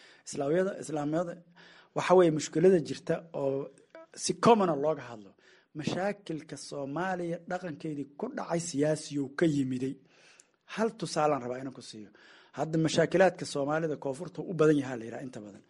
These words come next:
Mathalan, hadda Puntland oo kale, dadka Soomaalida gobollada ugu dhaqanka adag ay ku jirtay taariikh ahaan sida la yaqaano oo dhaqankeedu oo urursanay. Markii hadda siyaasiyiintii reer Puntland iyo Siciidin isku dhaceenna, siyaa-, eh, dhaqankii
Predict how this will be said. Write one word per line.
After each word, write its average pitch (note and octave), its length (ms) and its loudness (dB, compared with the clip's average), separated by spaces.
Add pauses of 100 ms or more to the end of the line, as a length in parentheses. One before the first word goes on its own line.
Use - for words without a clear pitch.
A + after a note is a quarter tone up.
(400)
Mathalan, F3+ 460 2
hadda D#3 280 -2
Puntland D#3 400 0
oo C3 60 -6
kale, A#2 240 -10 (480)
dadka F3+ 240 4
Soomaalida D3+ 540 4
gobollada D#3 400 2
ugu D3 200 -4
dhaqanka D3+ 420 -4
adag C#3+ 240 0
ay B2+ 140 0
ku - 160 -6
jirtay D3 460 -2 (400)
taariikh C#3 400 2
ahaan C#3 320 -4
sida D3+ 220 -8
la C3 100 -8
yaqaano B2+ 400 -8
oo - 100 -12
dhaqankeedu D3 560 0
oo D#3+ 180 2
urursanay. C#3+ 540 -4 (560)
Markii G3 320 2
hadda F3+ 260 0
siyaasiyiintii E3 720 -2
reer D#3+ 160 4
Puntland D#3 460 -2
iyo C3+ 120 -8
Siciidin C#3+ 480 -4
isku D3+ 220 -8
dhaceenna, D#3 440 4 (720)
siyaa-, D3+ 500 0
eh, D3+ 160 -4
dhaqankii D3+ 640 -4